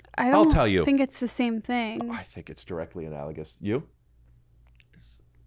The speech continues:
Speaker 3: I, I don't know. Ki-, it, there, it's kind of an analogy, but it's certainly
Speaker 2: Well, it's
Speaker 3: it,
Speaker 2: an, it's
Speaker 3: but
Speaker 2: an
Speaker 3: here's
Speaker 2: analogy.
Speaker 3: the, the problem with the analogy is that, like, it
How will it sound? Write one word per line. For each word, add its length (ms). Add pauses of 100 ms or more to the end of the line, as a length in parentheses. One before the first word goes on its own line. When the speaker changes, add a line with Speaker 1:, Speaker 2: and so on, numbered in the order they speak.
(140)
Speaker 3:
I, 180 (260)
I 100
don't 180
know. 340 (140)
Ki-, 80 (140)
it, 180
there, 120
it's 240
kind 400
of 80
an 100
analogy, 340
but 120
it's 100
certainly 640 (240)
Speaker 2:
Well, 100
it's 100
Speaker 3:
it, 160
Speaker 2:
an, 60
it's 160
Speaker 3:
but 120
Speaker 2:
an 40
Speaker 3:
here's 140
Speaker 2:
analogy. 220
Speaker 3:
the, 80
the 40
problem 280
with 100
the 100
analogy 480
is 120
that, 180
like, 240 (100)
it 160